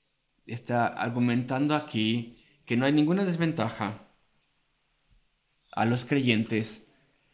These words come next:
quienes han muerto y están en el paraíso de Cristo. Y yo me pregunto por qué dice a los tesalonicenses una cosa así.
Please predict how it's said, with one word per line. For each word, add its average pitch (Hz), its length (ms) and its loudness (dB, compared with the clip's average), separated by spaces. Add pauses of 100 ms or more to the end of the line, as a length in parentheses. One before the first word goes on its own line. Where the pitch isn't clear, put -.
(520)
quienes 120 420 2
han 135 140 4
muerto 135 760 2 (200)
y 117 100 4
están 135 300 2
en 139 100 8
el 139 80 4
paraíso 120 340 0
de 135 160 -2
Cristo. 175 480 -4 (1300)
Y 120 80 -2
yo 156 100 6
me 196 80 6
pregunto 156 420 0
por 123 280 -2
qué 123 560 2 (1500)
dice 135 340 2
a - 20 4
los 127 200 2
tesalonicenses 131 1160 0
una 120 300 -2
cosa 117 280 -6
así. 87 360 -12